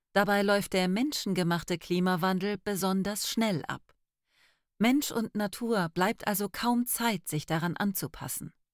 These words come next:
Um die katastrophalen Folgen für die Erdbewohner abzuwenden, muss der C-O-zwei-Gehalt in der Atmosphäre so schnell wie möglich absinken. Dazu beitragen könnten Maßnahmen des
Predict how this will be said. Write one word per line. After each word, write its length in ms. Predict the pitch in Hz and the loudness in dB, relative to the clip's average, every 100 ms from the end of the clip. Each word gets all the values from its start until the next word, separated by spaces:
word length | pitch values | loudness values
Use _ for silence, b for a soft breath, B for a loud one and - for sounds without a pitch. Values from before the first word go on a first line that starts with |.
| _ _ _ _ _ _ - | _ _ _ _ _ _ 0
Um 160 | 190 | 2
die 140 | 165 165 | 4 2
katastrophalen 920 | 196 185 175 - 180 - 226 254 196 | 0 0 0 0 -2 2 2 4 2
Folgen 500 | - 226 240 175 151 | 0 0 2 2 0
für 160 | - 147 | 0 -2
die 180 | 147 151 | 0 0
Erdbewohner 680 | 190 208 175 156 170 165 - | 0 -2 -2 0 2 4 2
abzuwenden, 680 | 220 - 175 170 165 - 202 B B B | -2 -4 0 2 2 0 -4 B B B
muss 260 | 190 247 - | 0 2 0
der 200 | 269 254 | -2 -2
C-O-zwei-Gehalt 960 | - 214 196 - 170 170 175 165 196 - | -2 -2 -2 -2 0 0 2 0 0 0
in 120 | 180 | 2
der 140 | 165 | 2
Atmosphäre 640 | 135 - 156 - 175 175 180 | 0 0 -2 0 -2 0 -2
so 160 | 147 | -2
schnell 480 | 143 - 185 196 202 | -4 -2 0 0 -2
wie 100 | 214 | 0
möglich 540 | 185 175 - 175 - | 2 0 -2 -6 -4
absinken. 680 | 185 170 - 139 139 - 127 - _ _ _ _ _ _ _ _ _ _ - | -4 -4 -4 -4 -6 -6 -8 -8 _ _ _ _ _ _ _ _ _ _ -2
Dazu 340 | 180 175 175 | -2 0 0
beitragen 760 | 160 202 320 - 175 165 208 214 | 0 0 0 0 0 0 0 -4
könnten 440 | - 226 247 277 262 | -2 -2 0 2 4
Maßnahmen 720 | 208 208 - 202 202 214 208 | 4 0 0 2 2 0 -2
des 260 | 214 208 | -2 -2